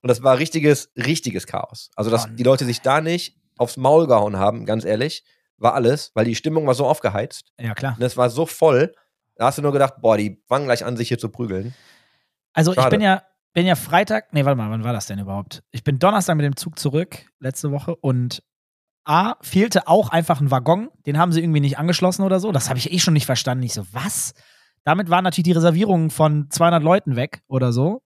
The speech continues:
Speaker 2: Äh, ist natürlich doof. Und dann, Chris, du fährst ja auch relativ häufig. Bei mir stand tatsächlich, äh, online, der Zug ist ausgebucht. Gibt's das?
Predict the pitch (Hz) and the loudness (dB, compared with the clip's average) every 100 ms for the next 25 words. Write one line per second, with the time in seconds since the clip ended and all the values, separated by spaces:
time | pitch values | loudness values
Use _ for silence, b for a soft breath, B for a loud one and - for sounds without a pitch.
0 | _ - 139 131 131 139 151 160 - 190 | _ -4 -2 -2 -2 -2 0 -2 -2 -2
1 | 160 202 - b b b b 160 151 196 | -2 -4 -12 b b b b -2 2 2
2 | 214 233 _ - 170 - 151 190 170 151 | 0 -8 _ 0 0 0 -2 -2 -2 -4
3 | - 180 - - 127 117 123 123 165 _ | 0 0 0 -4 -2 -2 -4 -6 -10 _
4 | _ 127 147 202 214 - 180 233 170 151 | _ 2 4 4 4 0 0 0 -2 -2
5 | 143 190 202 220 - _ - - 160 - | -2 -2 -2 -4 -6 _ -20 -18 -4 2
6 | 165 190 214 247 b b 139 - 180 131 | 4 4 0 -4 b b -4 -2 -2 -4
7 | - 220 285 - 120 117 - - _ _ | 2 2 2 0 0 0 -4 -18 _ _
8 | _ 147 139 - 339 - | _ 0 2 0 0 -2